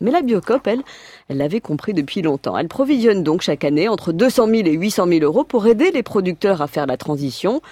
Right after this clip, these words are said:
L'an dernier, par exemple, Biocop voulait vendre plus de lait de brebis, plus de lait de chèvre. Elle a donc appâté les éleveurs en les subventionnant, elle toute seule.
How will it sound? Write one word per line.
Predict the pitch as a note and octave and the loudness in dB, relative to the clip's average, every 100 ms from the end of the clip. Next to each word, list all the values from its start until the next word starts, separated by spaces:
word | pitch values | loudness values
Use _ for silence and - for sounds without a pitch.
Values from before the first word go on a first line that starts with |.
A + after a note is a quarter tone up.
| - - _ | -20 -20 _
L'an | F3 E3+ E3+ | 0 2 2
dernier, | D3+ D3 G#3+ | 0 0 -2
par | G3 | -2
exemple, | C#3+ C#3 E3+ G#3 | -4 -4 -4 -2
Biocop | E3 D3+ G3 D#3+ | -2 -2 -4 -4
voulait | D#3 D3+ | -4 -2
vendre | D3+ D3+ - | -2 -4 -8
plus | - G#3 | -6 -2
de | F3 | 0
lait | E3+ | 0
de | D3 | -2
brebis, | C#3 D3 F3+ D4 | -4 -6 -6 -8
plus | - D#3 | -8 -6
de | C#3 | -4
lait | B2+ | -4
de | |
chèvre. | - A#3 E4+ - - - - | -4 -2 -2 -6 -18 -14 -4
Elle | F3 | 0
a | G#3+ | 2
donc | D#4+ D#4 | 2 2
appâté | B3 A#3 B3 | 0 0 0
les | G#3 F3 | 0 0
éleveurs | D#3+ D#3+ B3 E4 E3+ - | -2 2 2 0 -4 -6
en | G#3+ | -2
les | A3+ G#3 | 0 -2
subventionnant, | - - D3 D3 - C#3 E3+ E4 - | -4 -10 -6 -6 -6 -6 -6 -8 -8
elle | B3 | -8
toute | A#3 F#3+ | -8 -6
seule. | - D3 | -4 -6